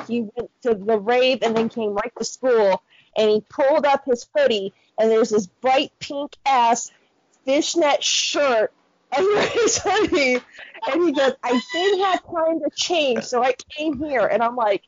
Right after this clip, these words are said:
"How much drugs did you take, and how are you still alive?" <laughs> Like, I was so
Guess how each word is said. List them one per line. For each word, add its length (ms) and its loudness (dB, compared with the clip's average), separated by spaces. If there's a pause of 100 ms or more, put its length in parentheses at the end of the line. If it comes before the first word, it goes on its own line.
(120)
"How 160 -4
much 280 -4
drugs 300 -2
did 220 -4
you 120 -2
take, 440 -2
and 120 -12
how 300 2
are 100 4
you 200 -2
still 320 2
alive?" 480 0
<laughs> 140 -2
Like, 200 -2
I 320 0
was 240 -2
so 680 0